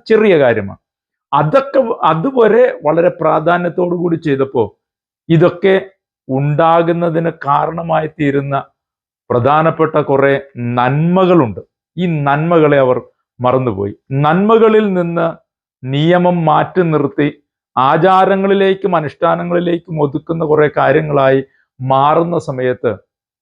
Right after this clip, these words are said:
യഥാർത്ഥത്തിൽ നഷ്ടപ്പെട്ടു പോകുന്നത് അത് ഉദ്ദേശശുദ്ധിയാണ് നഷ്ടമാകുന്നത്. നാം പലപ്പോഴും ഈ നിയമജ്ഞരും ഫരിസേരും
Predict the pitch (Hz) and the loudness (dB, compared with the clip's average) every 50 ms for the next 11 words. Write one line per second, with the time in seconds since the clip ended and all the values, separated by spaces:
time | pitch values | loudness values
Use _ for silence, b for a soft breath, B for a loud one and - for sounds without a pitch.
0 | _ - 117 117 120 160 170 175 170 - 190 180 - - 175 170 160 143 - - | _ 0 0 2 2 2 2 2 0 0 0 -2 0 0 -2 -2 -2 -4 -4 -4
1 | - - 151 170 143 160 143 143 139 139 139 139 135 135 135 127 131 131 127 - | -6 -6 -6 -6 -6 -4 -2 -2 -2 -2 -2 -2 -2 -2 0 2 0 0 -2 -4
2 | _ _ _ _ _ _ _ _ - 120 123 127 127 147 147 147 - - - _ | _ _ _ _ _ _ _ _ -2 0 0 0 2 2 2 2 2 0 -4 _
3 | _ _ _ - 123 127 123 120 135 160 165 147 160 156 147 170 156 147 170 175 | _ _ _ -6 -6 -6 -4 0 2 2 2 2 0 -2 -2 -2 -2 -2 0 0
4 | 160 127 117 110 113 110 - - _ _ _ _ - - 127 120 - - 123 110 | 0 2 0 0 -2 -4 -8 -10 _ _ _ _ -8 -4 -4 -4 -2 -2 0 0
5 | 107 107 101 104 101 101 107 123 - _ _ _ _ _ - 151 147 147 147 147 | 2 0 0 -2 -4 -8 -10 -12 -16 _ _ _ _ _ -4 0 0 2 2 0
6 | 147 151 - - _ _ - - 139 143 143 156 156 147 147 143 143 139 139 - | -2 -4 -8 -12 _ _ -6 -2 -2 -2 0 0 0 0 0 0 -2 -6 -8 -14
7 | _ _ _ _ _ _ _ _ _ _ _ - 135 131 127 135 - 143 127 131 | _ _ _ _ _ _ _ _ _ _ _ -2 0 2 2 0 0 -2 0 2
8 | 139 139 165 - 170 156 160 160 127 156 151 151 - 151 156 156 156 160 | 2 2 2 2 2 2 2 2 2 2 0 0 2 2 2 4 4 2